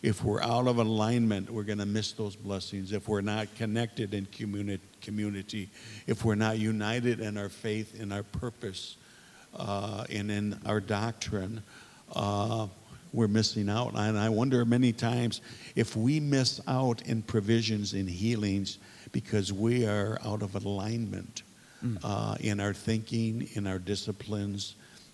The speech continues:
Speaker 1: in, in, in our activities.
Speaker 2: Mm.
Speaker 1: But I have learned that as we are one in him, we position ourselves to be able to be the recipients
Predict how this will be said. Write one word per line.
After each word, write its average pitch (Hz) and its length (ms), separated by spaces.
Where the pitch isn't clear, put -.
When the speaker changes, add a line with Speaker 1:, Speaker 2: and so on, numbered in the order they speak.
Speaker 1:
in, 101 200
in, 101 280
in 98 160
our 101 180
activities. 101 1080
Speaker 2:
Mm. 92 40
Speaker 1:
But 101 160
I 117 160
have 107 160
learned 98 640
that 104 220
as 104 340
we 120 400
are 117 260
one 107 460
in 101 340
him, 92 540
we 113 300
position 107 840
ourselves 104 760
to 113 80
be 110 200
able 104 180
to 110 160
be 104 140
the 95 120
recipients 98 1040